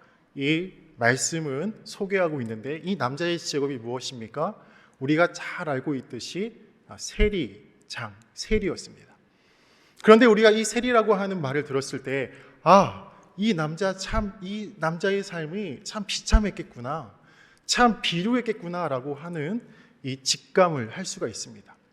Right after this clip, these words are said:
왜 그럴까요? 그 당시 정결법에 의하면 사람들은요, 세리에게 말을 걸어서는 안 됐습니다. 당시 정결법에 의하면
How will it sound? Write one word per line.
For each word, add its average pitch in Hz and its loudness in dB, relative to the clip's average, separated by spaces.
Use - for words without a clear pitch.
왜 156 10
그럴까요? 156 6
그 233 8
당시 196 2
정결법에 196 4
의하면 131 -6
사람들은요, 180 -2
세리에게 185 -2
말을 131 -4
걸어서는 135 -10
안 107 -14
됐습니다. 120 -14
당시 185 2
정결법에 202 4
의하면 160 0